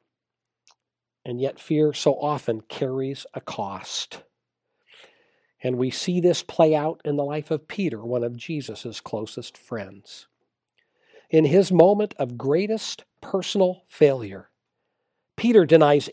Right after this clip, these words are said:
any connection with Christ at all. And why does he do that? Because of fear. Fear drives Peter to betray his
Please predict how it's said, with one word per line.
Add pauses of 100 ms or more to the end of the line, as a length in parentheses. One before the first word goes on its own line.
any
connection
with
Christ
at
all. (1120)
And
why
does
he
do
that? (1080)
Because
of
fear. (1080)
Fear
drives
Peter
to
betray
his